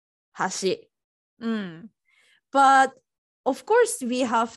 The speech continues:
Speaker 1: to remember, but usually we can understand from the context.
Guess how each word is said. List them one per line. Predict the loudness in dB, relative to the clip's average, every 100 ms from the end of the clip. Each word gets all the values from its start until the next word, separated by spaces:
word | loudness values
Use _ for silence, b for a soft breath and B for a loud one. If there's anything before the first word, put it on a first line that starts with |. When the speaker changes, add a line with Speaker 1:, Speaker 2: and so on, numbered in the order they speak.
| -8
Speaker 1:
to | -6 -6 -6
remember, | -6 -6 -4 -2 -4 -4 -8 -8 -2
but | 0 0 -4
usually | -14 2 4 4 2 -4
we | -4 -6 -6
can | -6 -6 -8 -16 _ _ _ _ -6
understand | -4 -2 -4 -4 -8
from | -8 -8
the | -8
context. | -10 -8 -8 -10 -16 -14 -20 _